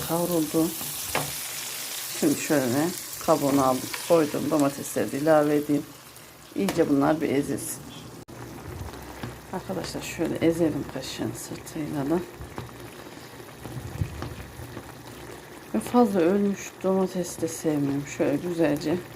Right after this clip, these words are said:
yumurtası biraz az, domatesi bol şekilde seviyorum.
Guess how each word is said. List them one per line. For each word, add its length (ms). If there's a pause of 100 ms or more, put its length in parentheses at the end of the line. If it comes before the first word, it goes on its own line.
(680)
yumurtası 540
biraz 260
az, 180 (1000)
domatesi 560
bol 160
şekilde 460
seviyorum. 460